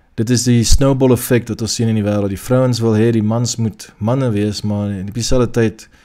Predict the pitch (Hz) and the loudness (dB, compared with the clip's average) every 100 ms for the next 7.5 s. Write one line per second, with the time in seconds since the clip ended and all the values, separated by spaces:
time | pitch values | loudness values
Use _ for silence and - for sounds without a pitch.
0 | _ _ - 104 104 107 120 113 104 117 | _ _ -10 -4 -4 -2 -2 -2 -4 -6
1 | 107 - 120 104 92 95 95 90 _ _ | -6 -2 0 0 -2 -4 -6 -8 _ _
2 | _ _ _ - 110 - 110 107 120 120 | _ _ _ -8 -6 -2 0 2 2 2
3 | 110 101 92 - - - _ _ - 104 | 2 -2 -6 -12 -20 -20 _ _ -8 -6
4 | 104 107 104 104 - 117 - 117 107 95 | -2 -2 0 -2 -4 -6 -2 0 0 -2
5 | 107 104 107 113 117 113 104 95 101 98 | -2 -2 -4 -4 -2 -2 -2 -4 -6 -6
6 | 98 101 101 107 - 113 110 - - 156 | -6 -6 -8 -4 0 0 0 -8 -16 -8
7 | 107 - 123 117 | -6 -2 0 2